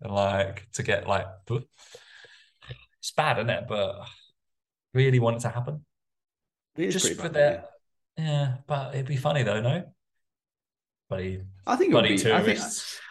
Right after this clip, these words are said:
Speaker 2: I think it would be funny to see something happen that, you know, they had to intervene in some way. Um, but I'm sure that the problem with that would be, of course, that the, you know, the goose would get put down probably c-, just 'cause the
Speaker 1: Mm.
Speaker 2: human was an idiot.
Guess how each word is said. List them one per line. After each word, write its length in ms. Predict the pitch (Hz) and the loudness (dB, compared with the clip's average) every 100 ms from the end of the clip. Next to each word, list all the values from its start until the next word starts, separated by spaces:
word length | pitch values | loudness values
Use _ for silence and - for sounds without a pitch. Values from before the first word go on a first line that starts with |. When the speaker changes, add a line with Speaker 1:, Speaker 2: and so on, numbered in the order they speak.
| - | 0
Speaker 2:
I 80 | 262 | 6
think 120 | 269 | 8
it 40 | |
would 100 | 226 | 8
be 100 | 175 | 6
funny 220 | 175 180 147 | 6 6 6
to 100 | 123 | 4
see 160 | - | 0
something 360 | 120 - 127 117 | 2 2 2 0
happen 420 | 104 120 123 113 | 0 -2 0 2
that, 260 | 107 104 - | 2 0 -2
you 60 | 127 | -8
know, 100 | 107 | -6
they 80 | 107 | -2
had 160 | 117 | -2
to 100 | 107 | -4
intervene 540 | 117 104 98 139 147 110 | -8 -6 0 2 4 2
in 120 | 98 | 0
some 200 | 98 98 | -4 -4
way. 380 | 92 90 92 - | -4 -4 -6 -10
Um, 360 | - 95 92 95 | -10 -6 -4 -2
but 100 | 107 | 2
I'm 80 | 156 | 4
sure 180 | 151 175 | 6 6
that 60 | 131 | 4
the 80 | |
problem 200 | 123 139 | 2 2
with 80 | 110 | 4
that 120 | 117 | 4
would 100 | 95 | 2
be, 80 | 98 | -4
of 40 | 92 | -6
course, 200 | 92 90 | -8 -8
that 120 | - | -6
the, 220 | 98 92 - - _ _ _ | -4 -4 -8 -20 _ _ _
you 100 | 98 | -4
know, 80 | 90 | -2
the 260 | 87 87 - _ _ - - | -4 -6 -12 _ _ -20 -2
goose 360 | 123 123 - - | 0 0 -2 -2
would 160 | 110 | -2
get 180 | 110 104 | -2 -2
put 140 | 123 | -4
down 400 | 113 117 123 113 - | -2 0 0 -4 -6
probably 360 | 95 98 98 98 - _ _ - | -6 -4 -4 -8 -14 _ _ -16
c-, 60 | - - 123 | -14 -4 -2
just 180 | 113 | -2
'cause 140 | 110 104 | -2 -4
the 60 | 101 | -4
Speaker 1:
Mm. 20 | |
Speaker 2:
human 340 | 127 113 107 | -2 -2 -2
was 140 | 98 98 | -2 -2
an 60 | |
idiot. 380 | 107 104 92 | -2 -2 -4